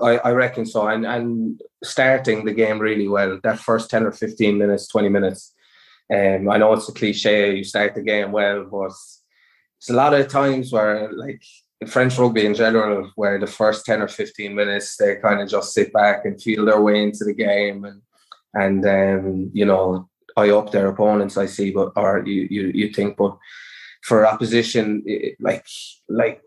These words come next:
there's been so many examples where I've been playing the games where I felt like that and played against national, French national team or whatever, but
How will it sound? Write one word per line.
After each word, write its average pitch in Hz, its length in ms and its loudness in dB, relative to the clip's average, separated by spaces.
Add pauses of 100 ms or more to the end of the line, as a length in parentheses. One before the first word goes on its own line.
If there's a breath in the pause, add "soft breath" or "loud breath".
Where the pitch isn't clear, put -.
there's 117 200 4
been 120 120 6
so 131 240 4
many 113 200 4
examples 113 580 0
where 110 140 4
I've 117 180 2
been 110 160 -8
playing 107 240 -2
the 101 60 -12
games 107 320 -2
where 101 120 -4
I 101 80 -2
felt 101 220 -4
like 101 200 -2
that 98 180 2
and 95 100 -6 (180)
played 107 200 2
against 107 360 0
national, 104 540 -2
French 107 240 0
national 104 380 -2
team 104 280 0
or 104 120 4
whatever, 101 420 4
but 98 240 -2